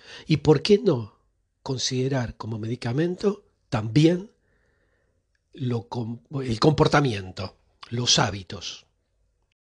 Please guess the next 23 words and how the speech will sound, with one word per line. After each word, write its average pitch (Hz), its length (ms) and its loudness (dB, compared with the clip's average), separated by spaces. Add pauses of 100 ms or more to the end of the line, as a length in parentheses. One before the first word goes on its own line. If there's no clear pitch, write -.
(580)
El 226 400 -4 (180)
primer 226 300 2
punto - 220 2
a - 40 2
tener 135 220 4
en 123 60 -2
cuenta 160 500 2
en 139 180 -2
esto 135 300 -4
de 120 400 -4 (460)
los 139 280 -4
hábitos 123 320 -6
de 117 80 -4
comportamiento 156 920 -2
es 143 320 -4 (100)
la 135 240 2
comunicación. 120 880 -2 (1040)
Porque 202 480 -2
evideme-, 143 640 2
evidentemente, 131 1200 0
si - 180 -10
la 120 100 -4
gente 147 460 -4